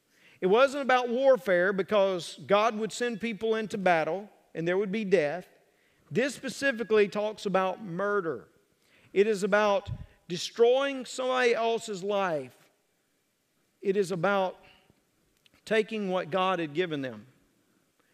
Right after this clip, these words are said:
and snuffing it out. Now, let me say this.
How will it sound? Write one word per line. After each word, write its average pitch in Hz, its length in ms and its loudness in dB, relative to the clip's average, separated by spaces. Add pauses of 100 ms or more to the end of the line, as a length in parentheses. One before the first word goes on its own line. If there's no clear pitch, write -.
and 156 140 -8
snuffing 175 480 -4
it 147 100 -2
out. 131 380 -6 (3250)
Now, 165 200 0
let 202 180 -2
me 208 100 -4
say 160 240 -2
this. 113 360 -10